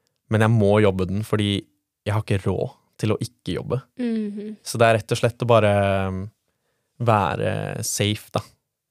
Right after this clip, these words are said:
Speaker 2: Jobbe for frihet.
Speaker 1: Ja. Og sånn, eh, jeg innser jo selv, jeg kommer aldri til å slutte å jobbe.
Speaker 2: Mm.
Speaker 1: Men, eh, det hadde vært veldig nice å kunne si, «Vet du hva? Nei, nå, nå gjør jeg noe annet i et år.» Eh,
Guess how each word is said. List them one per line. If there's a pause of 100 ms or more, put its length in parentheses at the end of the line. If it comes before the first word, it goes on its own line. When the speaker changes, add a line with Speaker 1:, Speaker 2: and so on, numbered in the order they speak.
(120)
Speaker 2:
Jobbe
for
frihet. (100)
Speaker 1:
Ja. (1080)
Og
sånn, (100)
eh,
jeg
innser
jo
selv,
jeg
kommer
aldri
til
å
slutte
å
jobbe. (120)
Speaker 2:
Mm. (140)
Speaker 1:
Men, (920)
eh,
det
hadde
vært
veldig
nice
å
kunne
si,
«Vet
du
hva?
Nei, (100)
nå, (720)
nå
gjør
jeg
noe
annet
i
et
år.» (500)
Eh,